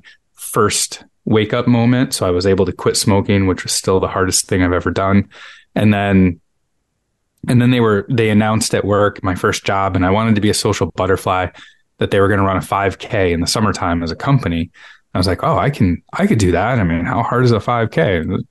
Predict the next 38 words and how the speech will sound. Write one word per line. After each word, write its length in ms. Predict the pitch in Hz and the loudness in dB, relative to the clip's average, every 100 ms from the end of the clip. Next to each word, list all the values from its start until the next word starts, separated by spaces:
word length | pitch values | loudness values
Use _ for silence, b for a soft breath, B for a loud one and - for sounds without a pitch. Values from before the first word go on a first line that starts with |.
| - | -6
can't 260 | 135 139 | -2 -2
be 80 | - | -2
that 200 | - - | -4 -6
hard." 400 | - 131 92 - B B B B _ _ - | -2 0 0 -2 B B B B _ _ -4
Out 140 | 123 | -2
of 60 | 98 | -2
shape. 400 | - 92 90 - - - - | 0 2 2 -2 -18 -14 -4
Um, 440 | 104 92 87 80 _ _ | 0 2 0 -2 _ _
so 180 | - 127 | -4 0
I 160 | 104 107 | 2 2
went 320 | 120 135 139 | 2 0 0
and 200 | 123 107 | 2 2
started 360 | - 123 117 95 | 2 0 0 0
running 340 | 113 131 110 | 0 2 2
at 100 | 92 | 0
a 60 | 90 | 0
local 400 | 98 101 98 95 | 0 0 2 2
Y 180 | 95 | 2
M 140 | 98 98 | 2 0
C 180 | - 95 | 0 2
A 140 | 101 | 2
that 80 | 101 | 2
had 100 | 98 | 2
an 80 | 95 | 2
indoor 320 | 104 101 101 | 4 4 2
gym 360 | 95 104 120 131 _ - | 2 2 2 0 _ -2
or 80 | 107 | 2
an 80 | |
indoor 280 | 104 107 101 | 4 4 4
track. 460 | - 113 135 147 - B B B _ _ - | 0 -2 -4 -6 -18 B B B _ _ -6
And 180 | 120 117 | 0 2
it 80 | |
was 320 | 113 110 101 101 | 2 2 2 2
nine 380 | 110 147 180 | 2 2 2
laps 420 | 156 139 135 - - | 2 0 -2 -6 -2
to 160 | 127 | 0
a 40 | 104 | 2
mile. 500 | 98 101 85 76 | 2 0 -2 -6